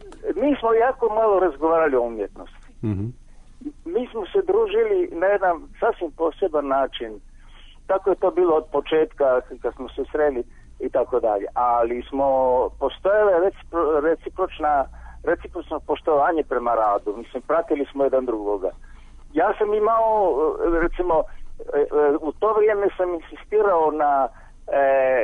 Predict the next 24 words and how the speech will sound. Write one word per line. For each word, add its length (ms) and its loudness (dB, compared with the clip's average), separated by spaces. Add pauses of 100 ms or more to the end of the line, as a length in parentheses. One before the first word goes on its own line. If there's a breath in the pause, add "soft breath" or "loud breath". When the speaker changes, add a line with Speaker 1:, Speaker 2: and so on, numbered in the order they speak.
(320)
Speaker 1:
na, 280 0 (140)
na 160 4
tu, 200 0 (300)
nazovimo, 800 2
ekstremnu 580 0
umjetnost. 460 -4 (320)
Speaker 2:
Mhm. 220 -8 (400)
Speaker 1:
Znači, 600 -2 (460)
sve 180 0
se 120 -4
okretalo 520 2
oko 200 -2
njegovih 420 -2
konja. 400 0 (760)
Speaker 2:
Da. 360 -6
Speaker 1:
Onda 300 0
prije 280 2
toga, 460 2 (100)
prije 240 2
toga 280 2
je, 420 2
je 340 4
bio, 560 2
bila 340 2